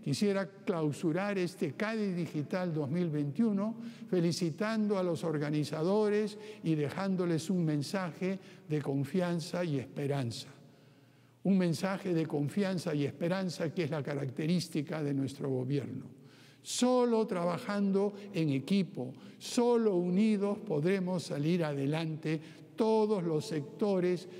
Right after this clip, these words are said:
de nuestra sociedad. Unamos los esfuerzos de cada uno de nosotros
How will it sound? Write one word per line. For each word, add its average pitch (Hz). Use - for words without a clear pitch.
de 175
nuestra 165
sociedad. 131
Unamos 196
los 147
esfuerzos 214
de 147
cada 208
uno 185
de 156
nosotros 196